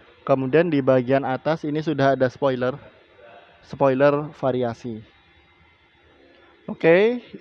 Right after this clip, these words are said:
ini dia tampilan dari Daihatsu Taruna di sisi kiri belakang. Untuk kondisi overall mobil ini oke banget ya, catnya masih mulus, interiornya rapi dan sudah di cover,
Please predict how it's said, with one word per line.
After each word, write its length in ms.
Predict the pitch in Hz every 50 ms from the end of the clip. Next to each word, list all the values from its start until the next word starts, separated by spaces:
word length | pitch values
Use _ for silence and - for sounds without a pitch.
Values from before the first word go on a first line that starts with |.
| - -
ini 240 | 190 185 202 220 226
dia 400 | 180 170 170 175 180 185 185 190
tampilan 560 | 190 175 156 147 151 147 156 156 165 175 165
dari 320 | 139 135 131 131 147 156
Daihatsu 480 | 143 139 131 127 131 135 135 - 151 147
Taruna 720 | - 160 156 151 156 156 147 131 120 123 139 175 185 - _ - _ _ - - _ _ _ _
di 160 | - 131 131
sisi 640 | 127 143 135 131 - 156 156 151 156 156 156 165 170 - - _ _ _ -
kiri 640 | - 175 175 170 170 165 160 160 160 160 165 170 147
belakang. 560 | 131 131 135 131 131 - 131 123 113 107 107 - _ _ _ _ _ _ _ - - - - - - - _ _ _ _
Untuk 400 | - 170 170 170 170 - 214 -
kondisi 400 | - 196 190 180 160 151 - -
overall 480 | 170 151 147 139 - 151 151 160 180 185
mobil 400 | 175 165 160 151 139 143 135 139
ini 320 | 143 139 135 143 156 160
oke 320 | 156 147 139 - 156 143 127
banget 280 | 123 117 123 135 135 -
ya, 120 | 113 110 117 131 - - 143
catnya 320 | 127 - - 131 127 127
masih 320 | 127 123 120 - 135 127
mulus, 640 | 127 127 123 127 139 165 196 202 - - - - - _ _ _ _ _ _ _ _ _ - - _ _ _ -
interiornya 880 | 156 147 139 147 143 147 143 139 135 135 135 135 131 127 123 131 147
rapi 480 | 175 131 131 131 - - 170 185 190 170
dan 160 | 151 135 135
sudah 320 | - 147 131 127 120 117 113 139
di 320 | 123 123 123 123 123 120
cover, 480 | 117 - 120 117 - - 123 113 107